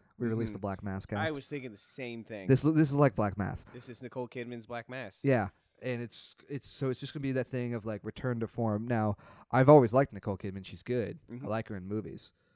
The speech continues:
Speaker 1: Um, so the juxtaposition of Johnny Depp movies that most people don't really like versus Black Mass, which is, like, return to form for him, there's less of a creatively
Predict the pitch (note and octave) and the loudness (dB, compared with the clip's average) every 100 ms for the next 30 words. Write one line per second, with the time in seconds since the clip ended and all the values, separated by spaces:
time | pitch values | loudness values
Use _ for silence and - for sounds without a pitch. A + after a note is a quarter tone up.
0 | _ _ G2+ G2 G2 G2 F#2 _ _ _ | _ _ -4 -2 -2 -4 -10 _ _ _
1 | - B2+ G#2+ A#2 C3 - A2 A2 - G#2+ | -2 2 2 6 4 4 0 0 -2 -2
2 | G#2 G2 F2+ - _ _ - - F3+ E3 | 0 0 -2 -14 _ _ -20 2 4 6
3 | D3+ D3 C#3 C3 B2+ A#2 A#2+ - - B2+ | 6 6 6 4 4 2 0 0 -10 2
4 | A#2+ A2+ A2+ A2 A2+ G#2+ G#2 G#2 F#2+ - | 4 4 2 2 0 2 0 -2 -6 -8
5 | G#2+ G2 G2 - - - _ _ _ _ | -2 0 0 -4 -14 -20 _ _ _ _
6 | _ - A2 A2+ G#2+ G2+ F#2 G2+ - A2+ | _ -10 2 2 4 -2 0 -2 0 0
7 | A2 G2+ G2 - F#2 - F2+ - F#2 A2+ | 0 0 -4 -4 -6 -4 -8 -6 -6 -6
8 | F#2+ - C3+ B2+ G#2+ G2 F#2+ F#2 G#2 F#2+ | -6 -4 -2 0 -2 -2 -2 -4 -6 -6
9 | F#2+ G#2+ - G2+ F#2+ F#2 - _ _ _ | -6 -6 -6 -6 -6 -6 -8 _ _ _
10 | _ _ _ _ _ _ _ _ _ _ | _ _ _ _ _ _ _ _ _ _
11 | _ - C3 B2 A#2 G#2 G#2 | _ -6 0 0 0 -2 -4